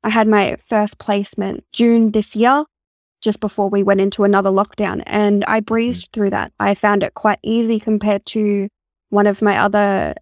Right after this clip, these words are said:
Speaker 1: pre-service teachers that I was buddied up with. She had never been back to a school. She had gone to a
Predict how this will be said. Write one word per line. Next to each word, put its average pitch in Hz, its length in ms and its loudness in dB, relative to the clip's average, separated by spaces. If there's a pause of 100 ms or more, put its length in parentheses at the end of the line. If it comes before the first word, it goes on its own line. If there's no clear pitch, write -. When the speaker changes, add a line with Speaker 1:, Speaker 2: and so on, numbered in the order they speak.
(220)
Speaker 1:
pre-service 214 460 -2
teachers 220 340 -4
that 202 120 0
I 196 60 0
was 202 160 -4
buddied 202 300 0
up 202 180 -4
with. - 180 -8 (280)
She 202 440 -2
had 202 600 0
never 220 360 4
been 214 220 0
back 196 260 -4
to 196 160 -6
a 196 40 -8
school. 208 640 -2 (320)
She - 160 -2
had 208 240 -2
gone 214 280 2
to 208 300 -2
a 196 460 0